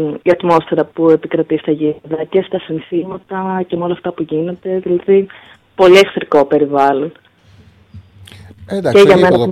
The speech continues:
Speaker 2: πας, δεν πας στο θέατρο, έτσι.
Speaker 1: Καλά, ναι, δεν λέω αυτό, αλλά, εντάξει, ήταν λίγο μια παράνοια. Αν και ωραία ατμόσφαιρα, μ' άρεσε, το εκτίμησα, θα ήθελα να δω κι άλλα.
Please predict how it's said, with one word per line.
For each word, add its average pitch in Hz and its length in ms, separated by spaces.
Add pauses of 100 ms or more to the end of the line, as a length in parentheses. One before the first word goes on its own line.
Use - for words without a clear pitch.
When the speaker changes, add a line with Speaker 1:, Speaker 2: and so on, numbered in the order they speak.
Speaker 2:
πας, 110 140
δεν 131 100
πας 143 140
στο 113 100
θέατρο, 113 400 (220)
έτσι. - 280 (160)
Speaker 1:
Καλά, 220 220
ναι, 415 220
δεν 381 100
λέω 440 260
αυτό, - 220 (160)
αλλά, 269 520 (640)
εντάξει, 247 320
ήταν 233 200
λίγο 170 180
μια 156 140
παράνοια. 151 560 (140)
Αν 180 280
και 214 100
ωραία 208 160
ατμόσφαιρα, 151 840
μ' - 140
άρεσε, 175 320
το 151 120
εκτίμησα, 156 560
θα 180 60
ήθελα 175 200
να 156 40
δω 151 80
κι 147 140
άλλα. 156 200